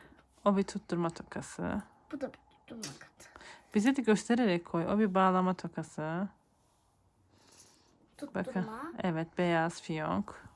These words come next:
Speaker 1: O bağlama toka. Evet. Kırmızı tutturma. Beyaz. Lor bebekli mi? Beyaz ne var?
Speaker 2: Evet. Lor bebekli.
Speaker 1: Bakayım. Göremiyoruz.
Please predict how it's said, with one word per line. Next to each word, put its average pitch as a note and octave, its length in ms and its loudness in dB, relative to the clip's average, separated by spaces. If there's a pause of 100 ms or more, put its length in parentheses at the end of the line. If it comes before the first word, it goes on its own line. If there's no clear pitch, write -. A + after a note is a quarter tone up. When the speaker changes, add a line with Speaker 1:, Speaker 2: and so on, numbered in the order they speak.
(2000)
Speaker 1:
O F#3+ 120 2
bağlama F3 500 4 (420)
toka. F3 600 -2 (1900)
Evet. E3 1120 -2 (320)
Kırmızı E3+ 680 -2
tutturma. E3 680 -4
Beyaz. E3+ 500 0
Lor G#3+ 180 6
bebekli G3 380 4
mi? E3+ 160 0
Beyaz E3+ 340 2
ne D#3+ 140 -2
var? G3 180 0
Speaker 2:
Evet. - 460 -10
Lor C#4+ 240 -4
bebekli. E4 160 -4
Speaker 1:
Bakayım. G3 560 2 (760)
Göremiyoruz. F#3 840 0